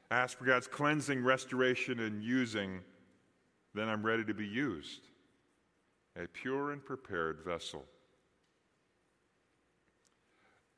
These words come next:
It's my privilege to be in many of your homes, and I'm grateful for that. It's always a joy to come to your homes and, and, and be with you.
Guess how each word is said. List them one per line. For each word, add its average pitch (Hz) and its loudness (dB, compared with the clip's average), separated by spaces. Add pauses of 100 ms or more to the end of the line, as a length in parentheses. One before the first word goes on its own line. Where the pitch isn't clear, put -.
(260)
It's - 0
my 123 4
privilege 110 2
to 110 -4
be 110 2
in 104 0
many 110 0
of 95 -2
your 92 -2
homes, 87 -2 (960)
and 104 0
I'm 110 2
grateful 113 4
for 98 -2
that. 82 0 (120)
It's 101 -8
always 113 4
a 90 -6
joy 87 0 (720)
to 87 0
come 104 -4
to 92 -4
your 95 4
homes 95 -2
and, 85 -8 (400)
and, 87 -8 (360)
and 87 -8
be 92 0
with 98 -2
you. 98 -2